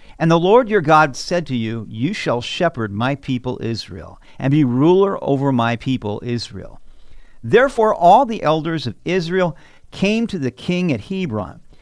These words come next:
and David made a covenant with them at Hebron before the Lord. And they anointed David king over Israel, according to the word of the Lord by Samuel. The people of Israel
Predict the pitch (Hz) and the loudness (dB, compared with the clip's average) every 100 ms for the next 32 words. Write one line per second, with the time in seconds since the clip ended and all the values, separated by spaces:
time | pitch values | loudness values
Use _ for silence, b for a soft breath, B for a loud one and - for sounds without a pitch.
0 | b - 160 277 294 214 214 196 - 220 | b -4 -2 2 2 4 4 2 2 2
1 | 180 156 - 120 117 113 110 117 110 113 | 2 2 0 -4 -2 -4 -4 -4 -2 -2
2 | 120 165 117 104 - 131 127 127 127 135 | -4 -6 -10 -12 -6 -4 -2 0 0 0
3 | 101 - - - - - - 95 107 139 | -2 -6 -20 -20 -20 -20 -18 -10 -2 2
4 | 147 175 170 139 120 185 196 202 - - | 4 2 0 -4 4 4 6 2 -2 -6
5 | - 185 190 190 - 160 165 165 - 156 | 2 2 2 0 2 2 4 0 0 0
6 | 131 127 117 110 - b b - 127 - | 0 0 2 0 -2 b b -4 -4 2
7 | 190 214 208 160 123 87 101 156 170 160 | 2 2 -2 -2 -4 -4 -4 -4 -4 -4
8 | 160 123 120 123 120 - - _ _ 110 | -2 0 0 0 -2 -10 -20 _ _ -6
9 | 113 - - 117 107 85 - _ _ _ | -6 -8 -8 -8 -6 -8 -14 _ _ _
10 | - - - - - - b b b 135 | -20 -20 -20 -20 -20 -20 b b b -10
11 | - 294 320 311 277 277 165 147 95 | 0 0 2 0 2 0 0 -2 -4